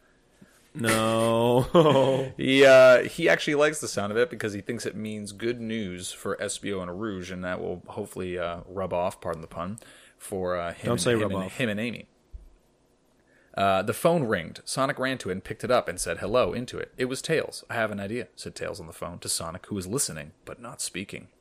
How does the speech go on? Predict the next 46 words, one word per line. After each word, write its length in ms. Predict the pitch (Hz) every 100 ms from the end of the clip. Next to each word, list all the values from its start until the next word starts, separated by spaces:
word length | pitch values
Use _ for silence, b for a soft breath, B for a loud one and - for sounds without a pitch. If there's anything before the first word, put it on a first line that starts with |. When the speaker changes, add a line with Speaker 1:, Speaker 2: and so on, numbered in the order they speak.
| B B B B
Speaker 2:
He 120 | - 104
says 380 | - 104 104
that 200 | 104 85
he 180 | - 104
is 100 | 98
going 220 | - 95
to 80 | 90
give 260 | 95 107 -
Espio 520 | 104 - - 82 82
his 140 | 92 90
invisibility 720 | 87 98 95 90 101 104 87
hat 260 | 82 82
to 80 | -
make 160 | 85 87
it 100 | 87
easier 400 | 101 92 87 87
to 80 | 87
sneak 320 | - 82 80
off 260 | 80 82 -
and, 300 | 82 82 80
uh, 160 | - -
have 140 | -
a 60 | 95
rendezvous 640 | 98 98 95 80 76 85 95
with 160 | 95 87
Rouge, 380 | 85 92 82 - -
if 160 | - -
you 100 | 85
will. 180 | - - B B B B B -
Uh, 160 | 92 92
and 80 | 107
then 80 | 120
there's 120 | 110
Speaker 1:
I 40 |
Speaker 2:
a 20 | 101
Speaker 1:
like 100 | 104
Speaker 2:
weird 220 | 113 127
Speaker 1:
that. 40 |
Speaker 2:
quote 340 | - 123 110 -
that's, 600 | 90 - - - - -
<laughs> 40 |
quote, 380 | - - 127 -
"Sonic 400 | - - 143 175
smiled 640 | - - 113 107 104 98 98
so 340 | - 117 110
wide, 600 | 110 104 101 90 82 82